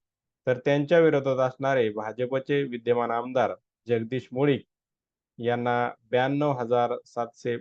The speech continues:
बावन्न मते मिळाली होती. आणि अशा प्रकारे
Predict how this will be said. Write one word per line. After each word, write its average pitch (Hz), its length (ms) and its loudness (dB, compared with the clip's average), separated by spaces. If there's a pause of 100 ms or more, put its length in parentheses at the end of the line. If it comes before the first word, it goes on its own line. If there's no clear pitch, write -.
(120)
बावन्न 127 400 2
मते 127 300 0
मिळाली 110 320 -4
होती. 110 340 -8 (2000)
आणि 131 360 -2
अशा 143 300 0
प्रकारे 156 600 0